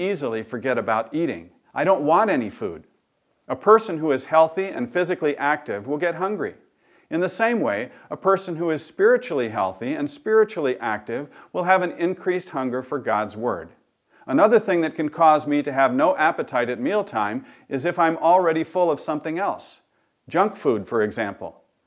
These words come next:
If we are full of spiritual junk food, then we won't have much of an appetite for God's Word.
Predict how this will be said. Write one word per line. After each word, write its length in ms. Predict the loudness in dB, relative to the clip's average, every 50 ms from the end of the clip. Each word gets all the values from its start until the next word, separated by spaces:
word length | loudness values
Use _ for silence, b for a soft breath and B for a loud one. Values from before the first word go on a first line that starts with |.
| _ _ -8
If 160 | -8 -2 0
we 160 | 4 6 6
are 100 | 6 6
full 260 | 4 4 2 4 4
of 140 | 4 2 0
spiritual 680 | -4 -10 -4 0 2 2 2 2 0 -2 -2 0 0 0 0 0
junk 280 | 0 0 0 0 -4
food, 460 | -10 -6 -2 0 0 0 -2 -4 -8 B B B B
then 140 | -4 -2 0
we 120 | 2 2 4
won't 240 | 4 2 2 2
have 280 | 0 2 2 2 2 2
much 220 | 0 0 0 -2
of 80 | -4 -4
an 100 | -4 -2
appetite 600 | 0 -2 -2 -2 -6 -10 -8 -8 -6 -6 -8 -12
for 140 | -12 -12 -12
God's 400 | -8 -6 -4 -4 -4 -6 -8 -12
Word. 400 | -10 -8 -6 -6 -8 -8 -14 -18